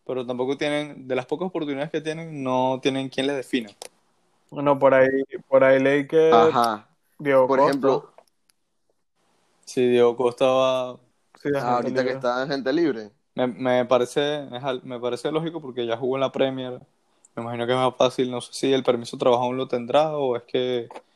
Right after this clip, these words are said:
Speaker 1: se lo da más fácil porque ya, ya estaba en, en, en la liga.
Speaker 2: Capaz.
Speaker 1: Y bueno, obviamente llega como agente libre, no, no tiene que pagar nada, lo único que tiene que pagar es la ficha, la, la ficha.
Speaker 2: No, y, ¿y saben qué
Speaker 3: Ah,
Speaker 2: más
Speaker 3: y
Speaker 2: leí?
Speaker 3: me imagino que él sí le da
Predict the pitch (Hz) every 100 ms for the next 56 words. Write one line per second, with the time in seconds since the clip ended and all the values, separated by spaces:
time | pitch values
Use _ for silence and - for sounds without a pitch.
0 | _ _ - - 120 117 123 - 143 -
1 | 135 135 120 117 117 117 120 123 117 110
2 | 113 110 - 127 131 127 110 110 104 107
3 | 107 123 151 165 170 - 135 131 135 170
4 | _ _ _ _ - 123 117 113 107 113
5 | 117 131 117 117 135 117 120 120 131 131
6 | 127 113 127 135 123 117 113 - 120 113
7 | 123 127 117 113 120 135 135 123 117 131
8 | 123 117 123 131 117 117 135 - 120 -
9 | _ _ 120 117 113 113 147 135 120 -
10 | _ _ _ _ _ _ _ _ - -
11 | _ _ _ _ _ _ 160 151 156 147
12 | 143 143 143 139 139 _ _ _ _ _
13 | _ - - 147 156 170 185 190 190 196
14 | 110 104 113 117 123 120 123 127 131